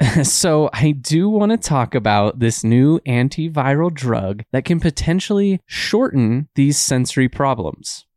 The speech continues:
The medication, which is still in clinical trials in Japan currently, is the first of its kind to alleviate these symptoms. And, this is big, it's not reserved only for people at risk of severe illness,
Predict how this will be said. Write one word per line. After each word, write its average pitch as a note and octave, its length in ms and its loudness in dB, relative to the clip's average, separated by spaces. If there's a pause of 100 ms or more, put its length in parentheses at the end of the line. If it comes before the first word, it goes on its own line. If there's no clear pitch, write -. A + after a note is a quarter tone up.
The A#2+ 100 0
medication, B2 880 0
which - 180 -2
is G#2+ 80 -2
still E3 400 0
in D3+ 200 0
clinical C#3 360 -4
trials A2+ 500 -2
in A2+ 240 0
Japan G2+ 560 -2
currently, F#2 560 -10 (140)
is G#3 280 0
the G#3 120 -2
first C#3+ 420 -4
of G#3+ 80 -4
its - 140 -6
kind G#2 720 -2
to D3+ 160 0
alleviate B2+ 500 2
these B2+ 180 0
symptoms. - 600 -4 (160)
And, F#3 580 0
this C#3+ 160 0
is D3+ 120 -2
big, F#2+ 400 -4 (120)
it's C#3 280 -2
not B2+ 340 2
reserved C#3+ 840 0 (140)
only C#3 280 2
for E3 180 -2
people A2 720 0
at A#2+ 180 0
risk A2+ 420 0
of A2 120 -4
severe G#2 540 -2
illness, - 640 -2